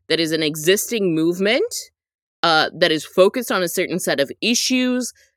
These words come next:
that means something to people, and that mostly means that you believe in gender equality.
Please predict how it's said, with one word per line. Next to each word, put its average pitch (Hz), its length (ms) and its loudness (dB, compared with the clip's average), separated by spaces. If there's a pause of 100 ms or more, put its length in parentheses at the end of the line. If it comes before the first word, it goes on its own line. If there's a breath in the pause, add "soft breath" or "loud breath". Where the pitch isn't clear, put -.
(140)
that 147 160 -2
means 226 500 2
something 165 480 -2
to 233 260 -4
people, 165 460 -4
and 160 180 -2
that 156 140 -2
mostly 202 420 0
means 156 300 0
that 156 160 -4
you 160 100 -4
believe 151 380 -4
in 165 100 -4
gender 131 380 -6
equality. 160 640 -2